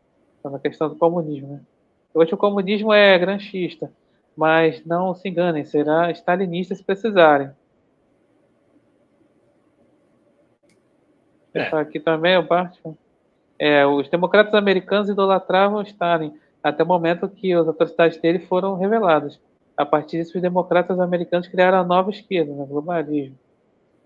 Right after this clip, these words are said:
Speaker 1: Só que o comunismo se firmou como ideologia em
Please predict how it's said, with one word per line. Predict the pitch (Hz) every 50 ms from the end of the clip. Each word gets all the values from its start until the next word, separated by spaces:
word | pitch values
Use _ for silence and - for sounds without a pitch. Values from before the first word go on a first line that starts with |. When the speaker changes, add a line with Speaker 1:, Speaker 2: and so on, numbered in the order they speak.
| _ _ _ _ _ _ _ _ _ _ _
Speaker 1:
Só | - 135
que | - -
o | 143
comunismo | 139 - 156 156 160 156 156 170 180 170 180 190 185 180 165 156 151 143 143
se | - 165
firmou | - - - 165 151 151 151 156 165 185 202 202
como | 202 - 185 185
ideologia | 170 175 170 165 156 147 139 165
em | 180